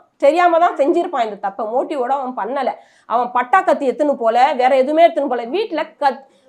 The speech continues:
அஹ், காய்கறி அரியிற கத்தி தான் அவன் எடுத்துன்னு போயிருக்கான். அந்த, அது கூட அந்த போன்ல தான் நாங்க பார்த்தோம், அவன் கத்தி எடுத்துன்னு போனது, அதுதான் நாங்க பார்த்தோம். எங்களுக்கு டாக்டர் மேல எந்த மோட்டிவும் கிடையாது.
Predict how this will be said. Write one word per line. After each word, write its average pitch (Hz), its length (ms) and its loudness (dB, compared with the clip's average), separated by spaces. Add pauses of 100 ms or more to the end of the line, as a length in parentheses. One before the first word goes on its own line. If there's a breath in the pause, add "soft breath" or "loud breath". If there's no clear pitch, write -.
(140)
அஹ், 196 220 0
காய்கறி 381 540 4
அரியிற 269 340 4
கத்தி 262 260 -2
தான் 359 140 2
அவன் 320 180 4
எடுத்துன்னு 320 220 0
போயிருக்கான். 294 300 0
அந்த, 254 120 -2
அது 220 260 -2
கூட 403 160 0
அந்த 330 220 4
போன்ல 339 460 -2
தான் 302 120 -2
நாங்க 247 220 -2
பார்த்தோம், 254 340 -2
அவன் 208 260 -6 (120)
கத்தி 262 300 0
எடுத்துன்னு 262 280 -2
போனது, 208 260 -8
அதுதான் 254 320 -4
நாங்க 240 220 -4
பார்த்தோம். 202 380 -8 (200 soft breath)
எங்களுக்கு 269 360 0
டாக்டர் 294 320 2
மேல 285 160 0
எந்த 262 220 2
மோட்டிவும் 277 460 0
கிடையாது. 220 500 -4